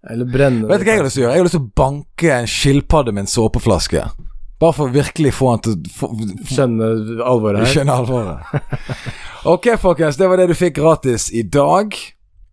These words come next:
Speaker 2: Eh, hør gjerne inn, eh, neste uke. Altså, hør gjerne innom neste uke. <laughs> Hvis du får, kom, du, kom gjerne innom neste uke hvis du har sjansen til det. Eh, har du spørsmål til programmet, send mail til dette livet med Anders på gmail dot com.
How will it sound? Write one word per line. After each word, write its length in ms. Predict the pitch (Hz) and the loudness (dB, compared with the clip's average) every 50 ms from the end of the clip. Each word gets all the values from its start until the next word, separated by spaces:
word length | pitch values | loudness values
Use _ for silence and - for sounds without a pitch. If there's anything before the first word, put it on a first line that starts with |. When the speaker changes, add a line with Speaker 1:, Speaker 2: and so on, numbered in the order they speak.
| - - - - - | -20 -20 -20 -10 -6
Speaker 2:
Eh, 300 | 80 80 78 76 73 78 | -2 -2 0 0 0 0
hør 180 | 92 127 123 110 | 2 2 2 4
gjerne 300 | 104 98 95 95 95 98 87 69 | 4 4 2 2 2 2 0 0
inn, 260 | 90 95 90 87 85 85 | 0 0 2 0 0 0
eh, 100 | 82 82 | 0 0
neste 320 | 80 87 98 - - 285 | 0 -2 -2 -4 -6 -8
uke. 80 | - - | -4 -2
Altså, 180 | 113 123 123 - | -2 0 0 0
hør 220 | - - 170 202 151 | 0 2 4 4 4
gjerne 280 | 107 82 90 107 156 220 | 2 0 -2 -2 0 0
innom 240 | 320 349 359 349 339 | 0 0 0 0 2
neste 260 | 339 302 294 - 330 320 | 2 0 2 2 0 0
uke. 160 | - 311 262 - | 2 0 -2 0
<laughs> 20 | - | 2
Hvis 180 | 180 156 - - | 2 2 2 0
du 40 | 185 | 0
får, 180 | - 190 175 - | 0 0 0 0
kom, 180 | - 262 302 | -2 -2 0
du, 80 | 370 381 370 | 2 0 2
kom 160 | - 370 381 | 2 2 2
gjerne 280 | 415 427 427 415 415 427 427 403 | 2 2 2 2 2 2 2 2
innom 220 | 403 415 427 427 415 381 | 2 2 2 2 2 4
neste 280 | 370 339 320 - 359 330 | 4 4 4 4 4 2
uke 120 | 226 226 160 | 4 4 2
hvis 100 | 135 - | 2 2
du 60 | 127 | 0
har 40 | 107 | 0
sjansen 480 | - - 95 90 95 87 - - 90 82 | 0 0 -2 -2 -2 -4 -6 -6 -4 -2
til 100 | - 85 | -2 0
det. 160 | 76 104 143 202 - - - - - - - - - - - - - - - | 2 2 2 2 -2 -6 -14 -20 -20 -20 -20 -20 -20 -20 -20 -20 -14 -6 -2
Eh, 80 | - 104 | 2 2
har 120 | 113 113 | 2 2
du 60 | 117 | 2
spørsmål 320 | - - 190 185 - 170 165 | 0 0 0 0 2 2 2
til 80 | 151 156 | 4 6
programmet, 300 | 160 170 170 165 165 160 | 6 6 6 6 4 4
send 160 | - 170 151 | 2 0 0
mail 140 | 147 143 139 | 0 0 0
til 100 | 123 135 | 0 0
dette 200 | 110 123 - - | 0 0 0 2
livet 200 | 117 123 120 113 | 2 2 2 4
med 140 | 104 101 98 | 2 2 2
Anders 220 | 87 95 98 104 - | 2 2 0 0 -2
på 80 | - 78 | -4 -6
gmail 440 | - - 90 87 85 78 76 73 71 | -4 -2 0 2 2 2 0 0 -2
dot 340 | 67 85 71 65 - - - | 0 0 0 0 -2 -6 -6
com. 460 | - - - 110 107 127 151 190 202 | -2 0 2 2 2 2 0 -2 -4